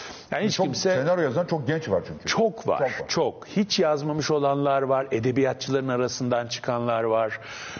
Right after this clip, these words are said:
Speaker 1: Çöplük tabii ki bir, büyük bir
Speaker 2: Büyük
Speaker 1: kısmı
Speaker 2: bölüm, tabii.
Speaker 1: ama olağanüstü de şeyler çıkıyor. Ben başarının birinci şeyinin bu
Speaker 2: Senaryo.
Speaker 1: senaryonun akıldan çıkmaması.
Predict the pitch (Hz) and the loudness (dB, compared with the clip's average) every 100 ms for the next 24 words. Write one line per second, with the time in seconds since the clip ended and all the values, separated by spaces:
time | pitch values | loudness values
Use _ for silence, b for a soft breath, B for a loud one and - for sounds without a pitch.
0 | B - - - - 156 - 185 - 110 | B -2 -2 -4 0 0 2 0 0 -4
1 | 76 76 - 65 82 - 95 101 - 127 | -4 -4 -6 -2 -2 -2 0 0 2 0
2 | 135 98 98 117 208 107 175 143 165 - | 0 0 -2 -2 -2 -2 0 0 -2 0
3 | 156 180 190 160 110 - 127 156 190 - | 2 4 2 0 -6 -6 -2 2 0 -2
4 | - 131 92 117 151 - - 101 73 B | -4 -2 0 0 -2 -4 -2 -2 -2 B
5 | B B B - 233 214 202 190 226 208 | B B B -4 -2 2 0 2 0 0
6 | 202 202 202 220 196 165 170 - - - | 0 0 2 2 2 0 -2 -4 -6 -2
7 | 151 135 156 214 B B - 214 113 185 | 0 0 0 -4 B B -2 2 2 2
8 | 202 190 165 123 117 185 - 135 135 - | 2 2 2 0 -2 -4 -6 -6 -4 -2
9 | 160 160 170 - - - 120 85 80 - | 0 0 0 -4 -4 -2 -2 0 -4 -4
10 | 76 | -6